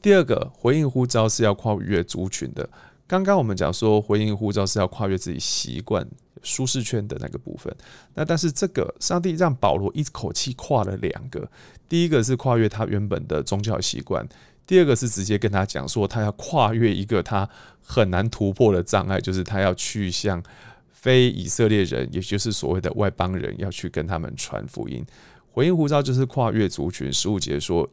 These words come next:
，“因为你要将所看见、所听见的对着万人为他做见证。”万人其实有万族的意思，就是你要起来服侍上帝，对万族所有的人做见证。上帝怎么会这样子预备呢？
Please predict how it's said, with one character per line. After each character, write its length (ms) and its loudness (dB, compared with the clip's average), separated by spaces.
，“因 260 -2
为 180 2
你 100 -2
要 180 2
将 200 -2
所 300 -4
看 240 -4
见、 180 -4
所 280 -6
听 320 -4
见 280 0
的 160 -4
对 200 2
着 260 -2
万 360 4
人 300 -2
为 180 2
他 240 -4
做 220 -2
见 260 -6
证。” 180 -8
万 220 4
人 220 2
其 140 0
实 160 -2
有 180 -2
万 220 4
族 260 -8
的 140 -2
意 180 -2
思， 160 -4
就 140 -2
是 280 0
你 100 -4
要 120 2
起 200 -2
来 120 0
服 160 -6
侍 160 -4
上 240 -2
帝， 160 -4
对 300 0
万 380 0
族 420 -10
所 340 0
有 80 6
的 140 -2
人 180 -6
做 160 -4
见 240 -8
证。 180 -8
上 180 -4
帝 100 0
怎 140 -2
么 60 -2
会 120 2
这 80 -2
样 100 0
子 120 0
预 160 2
备 240 2
呢？ 260 2